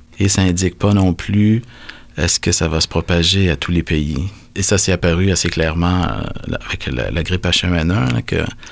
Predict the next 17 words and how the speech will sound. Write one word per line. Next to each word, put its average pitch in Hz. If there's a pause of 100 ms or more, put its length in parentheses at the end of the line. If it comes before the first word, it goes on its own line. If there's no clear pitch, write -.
(380)
peut-être -
que -
le 85
poids 98
émotif 101
du -
terme 101
pandémie 98
correspondait 95
pas 101 (240)
à 98
la 92
définition 92
technique 95 (640)
qu'on 92
voulait 87
représenter. 87